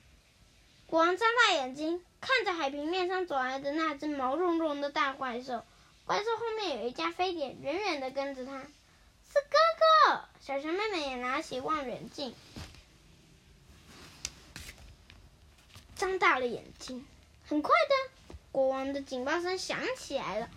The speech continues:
大炮推出了来，飞弹架了起来，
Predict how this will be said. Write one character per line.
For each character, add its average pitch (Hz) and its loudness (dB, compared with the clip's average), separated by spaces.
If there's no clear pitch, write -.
大 392 6
炮 359 4
推 440 0
出 - -6
了 311 4
来， 190 -2
飞 440 2
弹 330 2
架 311 4
了 269 -4
起 - -10
来， 226 -8